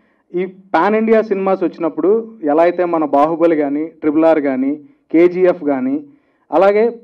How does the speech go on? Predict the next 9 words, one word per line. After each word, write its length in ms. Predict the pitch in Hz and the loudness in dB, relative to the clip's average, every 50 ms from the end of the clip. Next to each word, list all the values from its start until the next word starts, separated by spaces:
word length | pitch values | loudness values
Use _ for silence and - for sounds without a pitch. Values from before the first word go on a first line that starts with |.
| _ - - | _ -12 -8
రూ-, 260 | - 147 185 202 185 | -2 0 0 0 0
టూ 180 | 190 185 202 | 0 0 0
హండ్రెడ్, 360 | 202 185 190 190 185 190 190 - | 2 2 0 0 -2 -2 -2 -2
త్రీ 140 | 180 180 | -2 -2
హండ్రెడ్ 240 | 175 175 175 170 165 | -2 -2 -4 -4 -6
క్రోర్స్ 400 | - - 170 190 220 220 220 - - - - _ 156 | -2 0 4 4 4 4 2 -4 -14 -20 -20 _ -4
వర్త్ 260 | 156 156 - - - - | -2 -2 -2 -2 -10 -4
ఫిల్మ్స్ 280 | - 185 185 190 190 - | -2 -2 -2 -2 -2 -4
వచ్చినప్పుడు 640 | 165 156 - 170 170 147 - 139 131 147 202 240 | -4 -4 -4 -6 -6 -6 -4 -2 -2 -2 -4 -4